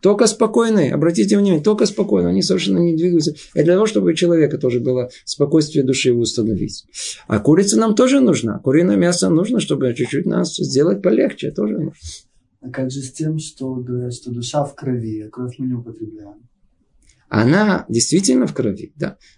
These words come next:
Speaker 1: Но кроме того, что это есть её часть, она в крови, она находится во всём организме.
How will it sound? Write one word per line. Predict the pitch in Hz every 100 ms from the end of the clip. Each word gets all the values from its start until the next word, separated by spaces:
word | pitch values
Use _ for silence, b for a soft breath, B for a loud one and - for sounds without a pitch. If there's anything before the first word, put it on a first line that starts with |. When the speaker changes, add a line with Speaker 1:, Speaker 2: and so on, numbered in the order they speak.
| -
Speaker 1:
Но | 117
кроме | 107 170 220 202
того, | 151 151
что | 147 147
это | 135 160
есть | 156 185 - 165
её | 147
часть, | 147 190 156
она | 151 151
в | 151
крови, | 160 160 226
она | 202 156
находится | 170 165 180 - -
во | -
всём | - 98 98
организме. | 135 - 107 107 185